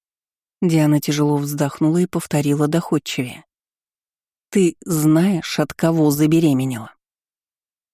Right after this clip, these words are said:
"Миледи". Глаза камеристки вновь в ужасе широко распахнулись. "Вы что же?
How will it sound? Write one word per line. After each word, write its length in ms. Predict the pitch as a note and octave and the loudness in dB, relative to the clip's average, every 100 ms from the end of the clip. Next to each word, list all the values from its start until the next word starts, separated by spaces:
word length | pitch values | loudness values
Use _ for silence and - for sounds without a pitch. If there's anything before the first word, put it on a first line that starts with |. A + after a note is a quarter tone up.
| _ _ - | _ _ -2
"Миледи". 540 | E3 E3 D3+ C#3+ D#3 _ _ _ _ _ _ - | 0 0 -2 -6 -10 _ _ _ _ _ _ -2
Глаза 360 | E3+ D#3+ D#3 | 2 2 0
камеристки 600 | D3+ E3 E3+ F#3 - - | 0 2 2 0 -4 -2
вновь 340 | E3 F3+ F#3+ - | 2 2 2 0
в 160 | D#3+ | -2
ужасе 320 | F#3+ F#3+ - | 0 0 -2
широко 460 | F3+ F3 D#3+ - F3+ | -4 -2 -2 0 -2
распахнулись. 760 | F3 - F#3 - D#3+ C#3+ - - _ _ _ _ _ _ _ - | -2 -2 -4 0 -2 -2 -12 -20 _ _ _ _ _ _ _ -6
"Вы 140 | F3+ | -4
что 340 | E3+ - F3 | -2 -4 -6
же? 100 | D3+ | -6